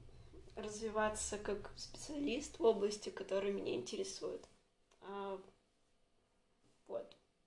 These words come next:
Пришла на работу, оказалось, что я единственный такой специалист,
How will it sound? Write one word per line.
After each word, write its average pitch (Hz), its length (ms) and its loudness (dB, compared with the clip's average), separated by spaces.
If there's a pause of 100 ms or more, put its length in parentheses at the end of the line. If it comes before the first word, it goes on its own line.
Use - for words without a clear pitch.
(100)
Пришла 226 360 0
на 220 100 8
работу, 233 400 10
оказалось, 214 480 0
что - 240 -8
я 214 180 -2
единственный 202 540 -6
такой - 300 -6
специалист, - 640 -8